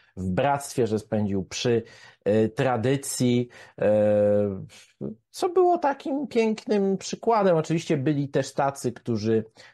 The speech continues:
wieszali na nim psy, że to neobiskup, że on powinien pokutować za, e, za swoje, prawda, tam, e, poczynania modernistyczne. No, to, to już jest naprawdę kwestia, którą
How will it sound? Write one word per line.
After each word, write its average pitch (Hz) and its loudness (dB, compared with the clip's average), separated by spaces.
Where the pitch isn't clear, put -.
wieszali 127 0
na 120 2
nim 110 0
psy, 147 0
że 104 -2
to 113 -4
neobiskup, 110 -2
że 107 0
on 107 0
powinien 104 -2
pokutować 120 -2
za, 110 0
e, 101 4
za 104 0
swoje, 107 0
prawda, 104 0
tam, 101 -2
e, 95 -4
poczynania 127 0
modernistyczne. 117 -2
No, 139 0
to, 160 0
to 185 2
już 170 2
jest 170 0
naprawdę 151 0
kwestia, 151 0
którą 120 -2